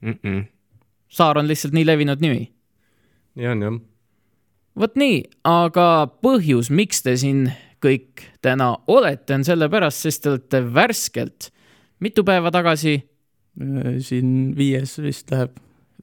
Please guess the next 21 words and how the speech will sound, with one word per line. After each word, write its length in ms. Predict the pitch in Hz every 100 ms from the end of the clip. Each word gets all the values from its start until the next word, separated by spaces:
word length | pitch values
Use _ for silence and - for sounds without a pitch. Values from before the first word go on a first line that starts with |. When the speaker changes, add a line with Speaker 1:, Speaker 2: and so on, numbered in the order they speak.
| -
Speaker 2:
viis 300 | 160 220 -
päeva 240 | - 190 160
tagasi 400 | 185 170 131 143 131 - - - -
olete 240 | 147 143 143
saanud 280 | 156 156 147
reservi 540 | 151 240 240 139 123
ja 40 | 120
nimelt 360 | 147 156 139 -
te 140 | 160
tulite 460 | 156 170 151 139 160 - 220
aega 300 | 214 131 127
teenimast. 640 | 139 127 127 127 - - -
Te 100 | -
olete 200 | 147 - 151
kõik, 400 | 180 160 _ -
äh, 380 | 143 135 131 120 _ _ _
kahekümneaastased, 1000 | 165 180 143 147 143 131 - 135 120 - -
üheksateist-aastased. 960 | 165 151 - 127 135 123 - 120 113 - _ _ _
Speaker 1:
Nii 160 | 110 101
umbes, 220 | 101 98
jah. 80 | 110